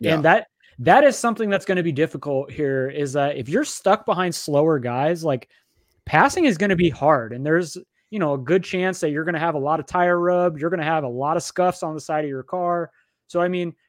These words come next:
Speaker 2: Reddick is gonna have to make up some ground fairly quickly here in order to get into the co-, into the conversation. And I, you know, I don't put it past him 'cause he was the fastest car,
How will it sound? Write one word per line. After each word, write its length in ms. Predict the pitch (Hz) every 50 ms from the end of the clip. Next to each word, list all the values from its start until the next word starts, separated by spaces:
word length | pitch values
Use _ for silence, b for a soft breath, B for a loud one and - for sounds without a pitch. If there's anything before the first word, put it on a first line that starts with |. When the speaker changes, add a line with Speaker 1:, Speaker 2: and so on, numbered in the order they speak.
| _ -
Speaker 2:
Reddick 340 | 127 147 196 262 294 -
is 140 | 247 208 175
gonna 160 | 202 202 190
have 160 | 175 190 180 -
to 100 | 170 151
make 220 | 151 160 170 180
up 100 | 165 127
some 160 | - 160 135
ground 400 | 117 135 143 151 156 147 139 -
fairly 300 | - 160 165 165 151 123
quickly 440 | - - - 170 - - 151 139 127
here 300 | 117 139 135 127 127 127
in 100 | 127 139
order 180 | 147 147 147 127
to 120 | - 135
get 240 | 123 120 147 151 151
into 280 | 147 147 156 143 - 135
the 80 | 131
co-, 180 | - - 147 147 - _ _ _ _ _
into 260 | 170 180 185 - 170
the 60 | 143
conversation. 840 | 127 - 165 160 143 131 113 - 147 156 165 - - 131 123 120 117 - _ _ _ _ _ -
And 220 | 165 196 202 202 - -
I, 220 | 175 185 202 196 - -
you 80 | 185
know, 100 | 170 147
I 60 | 156
don't 180 | 180 185 180 -
put 120 | - -
it 100 | 202 -
past 320 | - 185 190 254 - - 190
him 120 | 180 185
'cause 160 | 175 175 156
he 60 | 165 165
was 300 | 135 131 147 190 190 190
the 100 | 208 -
fastest 480 | - 170 170 175 175 - 160 - -
car, 440 | - 151 165 175 147 135 135 131